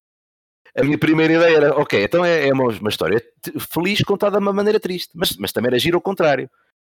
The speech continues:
Uma história triste contada de uma maneira feliz. Ok, tenho, tenho aqui o, o conceito. Pá, com convidados e não sei quê.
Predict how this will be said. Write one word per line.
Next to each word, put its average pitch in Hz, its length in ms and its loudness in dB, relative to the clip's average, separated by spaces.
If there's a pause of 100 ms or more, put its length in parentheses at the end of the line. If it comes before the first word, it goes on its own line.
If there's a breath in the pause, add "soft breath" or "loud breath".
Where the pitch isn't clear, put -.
(120)
Uma - 60 -4
história 95 200 -2
triste 135 200 -2
contada 143 180 0
de 143 60 0
uma 143 40 -2
maneira 151 240 0
feliz. 92 420 -6 (240)
Ok, 92 300 -2
tenho, 170 300 0
tenho 180 180 0
aqui 175 160 -4
o, 185 240 -2 (260)
o - 80 -2
conceito. - 640 -4 (1120)
Pá, 110 200 2
com 107 140 -6
convidados 160 760 -2
e 101 60 0
não 104 100 -4
sei 147 200 -4
quê. 233 400 -6